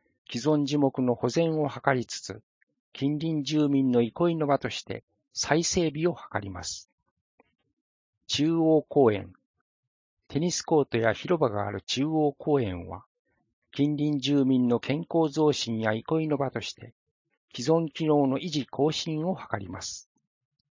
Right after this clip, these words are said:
道路交通計画。新たなアクセス道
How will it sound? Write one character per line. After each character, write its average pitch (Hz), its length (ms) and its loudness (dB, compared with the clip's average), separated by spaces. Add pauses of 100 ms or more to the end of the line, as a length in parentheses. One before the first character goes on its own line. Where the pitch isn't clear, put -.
(460)
道 156 300 4
路 98 260 2
交 170 260 2
通 156 280 -2
計 123 300 2
画。 - 160 -14 (1300)
新 151 240 2
た 120 140 0
な 101 160 -4
ア 101 80 -4
ク - 80 -10
セ - 140 -2
ス - 180 -6
道 147 160 2